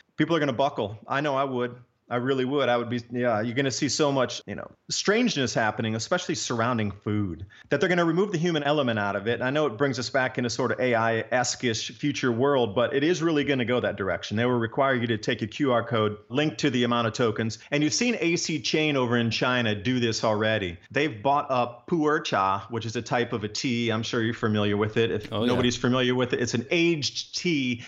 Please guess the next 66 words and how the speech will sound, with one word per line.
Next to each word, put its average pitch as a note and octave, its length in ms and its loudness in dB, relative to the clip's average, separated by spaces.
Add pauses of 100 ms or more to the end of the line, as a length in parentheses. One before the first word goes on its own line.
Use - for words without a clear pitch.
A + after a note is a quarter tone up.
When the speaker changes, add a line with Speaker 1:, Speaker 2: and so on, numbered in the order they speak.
(120)
Speaker 1:
very D#3 300 2
high C#3 240 0
value. G2 500 -2 (220)
Speaker 2:
Right. G2 300 -2
Speaker 1:
So D#3 340 0
A E3 140 -2
C F3 260 -4
Chain, C#3+ 520 -2
they C#3 100 0
did C#3 160 -2
their C3+ 160 0
own C3+ 160 0
I B2+ 220 0
C B2 280 -2
O B2 300 0
for, A#2 220 -2
like, G#2+ 260 -2
Pu'er A#2 420 0
Lot G#2 460 0
twelve. E2+ 560 -2 (140)
And B2+ 100 0
that's B2+ 140 0
all D3+ 260 4
it - 60 0
was. A#2 260 2
The A#2 80 -4
token D3 380 0
issuance D3 500 -2
was A2+ 160 -2
just B2+ 240 -2
for - 80 -4
that A2+ 180 0
lot G#2+ 300 2
of G#2 200 -6
Pu'er G#2 360 -2
Cha. - 340 -4 (200)
And C3 80 0
it C3+ 40 4
was C#3 100 2
only E3 180 4
a D3 60 4
couple B2+ 280 0
tons. D#2+ 460 -8 (200)
And B2+ 140 -2
th-, A2+ 160 -6
you D3 140 2
have C#3+ 180 2
the B2+ 80 0
rights A2+ 300 0
to - 80 -4
that, G#2 180 2
and G#2 140 -4
it's G2 140 -8
in A2+ 80 0
a G#2 40 -2
warehouse F2 560 -4
if - 60 -16
you G#2 80 -2
come G2+ 240 0
to G#2 40 -2
get B2+ 220 0
it. C3 100 -2
And A2 80 -2
they're B2 120 2
holding B2+ 320 2
it B2 180 -2